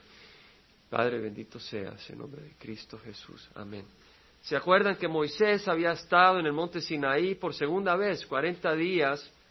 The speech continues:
y cuarenta noches? Y luego bajó y le dio las instrucciones al pueblo de Dios para la construcción del tabernáculo. Les avisó de las ofrendas que iban a ser necesarias y luego las instrucciones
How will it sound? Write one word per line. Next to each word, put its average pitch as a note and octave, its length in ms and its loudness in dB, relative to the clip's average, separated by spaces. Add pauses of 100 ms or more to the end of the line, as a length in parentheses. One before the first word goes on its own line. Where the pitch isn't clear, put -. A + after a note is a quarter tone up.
(360)
y C#3 120 -10
cuarenta F3+ 500 2
noches? G3+ 560 2 (1800)
Y - 100 -4
luego G3 300 8
bajó G3 380 10
y G#3 60 6
le F3+ 140 4
dio F3 160 6
las F#3+ 160 8
instrucciones F#3 840 4
al D3 120 2
pueblo F#3+ 300 4
de D3+ 120 6
Dios D#3 440 4
para F#3+ 480 2
la D3 140 2
construcción D3+ 460 -4
del D3+ 140 -2
tabernáculo. D3 760 2 (720)
Les B2+ 180 -4
avisó D3+ 520 4
de F#3+ 80 4
las E3 200 0
ofrendas F3 560 -2
que D#3+ 100 -8
iban D#3 160 0
a D3 80 0
ser D3+ 200 -4
necesarias D#3 840 0
y D3+ 80 -10
luego D3 300 0
las C3 240 -4
instrucciones C#3+ 840 -2